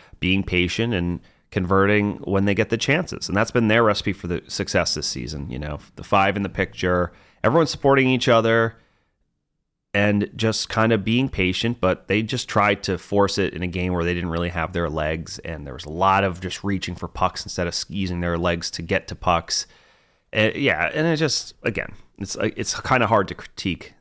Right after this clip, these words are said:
that loss, but overall, still proud of this team. James said it, he said they would go undefeated in,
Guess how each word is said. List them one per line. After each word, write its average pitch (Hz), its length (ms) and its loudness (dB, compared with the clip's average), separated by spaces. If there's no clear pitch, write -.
that 80 280 -4
loss, 76 420 -4
but - 380 -2
overall, 117 760 4
still 143 360 2
proud 107 380 4
of 95 100 0
this 95 220 -4
team. 92 500 -2
James 110 340 0
said 104 180 4
it, 98 340 -2
he 127 200 2
said 143 240 4
they 117 100 4
would 107 180 2
go 101 200 4
undefeated 92 580 -2
in, 82 220 -4